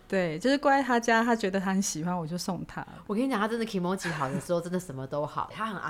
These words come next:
Speaker 2: 萨里，
Speaker 1: 嗯。
Speaker 2: 也就是你好好说话。所以当他觉得 kimoji 很好的时候，这个算他的，那个包，那个他送。就像我刚说的啊，我们看到这个小资女一百万装潢，他家的一些漂亮的画啦，一些软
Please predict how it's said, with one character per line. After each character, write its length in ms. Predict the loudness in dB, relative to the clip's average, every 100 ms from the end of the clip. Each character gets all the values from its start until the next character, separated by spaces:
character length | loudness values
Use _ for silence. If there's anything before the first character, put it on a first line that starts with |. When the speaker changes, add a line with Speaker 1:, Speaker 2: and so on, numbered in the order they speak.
| -2
Speaker 2:
萨 240 | 2 2 0
里， 140 | -8 -14 -10
Speaker 1:
嗯。 120 | -10 -10
Speaker 2:
也 100 | -14
就 160 | -6 -6
是 180 | -4 -6
你 100 | -6
好 160 | -4
好 200 | -2 -4
说 240 | -4 -6 -6
话。 380 | 0 0 -2 -8 -20 -20 _ _ _ _ -10
所 120 | -8
以 80 | -8 -10 -6
当 180 | -6
他 160 | -4 -4
觉 140 | -4
得 80 | -6
kimoji 480 | -6 -4 -2 -2 -4
很 100 | -6
好 220 | 0 0
的 120 | 0
时 220 | -4 -4 -4
候， 100 | -4 -10 -2
这 100 | -2
个 80 | 0
算 220 | -2 0
他 140 | -2
的， 80 | -2
那 100 | -4
个 80 | -2
包， 380 | 2 2 0 -2
那 60 |
个 80 | 0
他 160 | 2 2
送。 280 | 2 -2 -2 -14
就 80 | -6
像 160 | -2 -2
我 60 |
刚 200 | -2 -4
说 200 | -4 -4
的 100 | 0
啊， 80 | 0
我 80 | 0
们 140 | -4
看 140 | -6 -6
到 100 | -4
这 80 |
个 80 | -6
小 160 | -6 -6
资 160 | -6
女 160 | -10 -8
一 20 |
百 180 | -4 -4
万 140 | -4
装 240 | -2 -2 -2
潢， 60 |
他 80 | -4
家 180 | -2 -2
的 80 | -2
一 40 |
些 100 | -12 -8
漂 160 | -8
亮 80 | -8 -10
的 80 |
画 360 | -12 0 2 4
啦， 200 | 2 0
一 40 |
些 140 | -2 -6
软 260 | -4 -6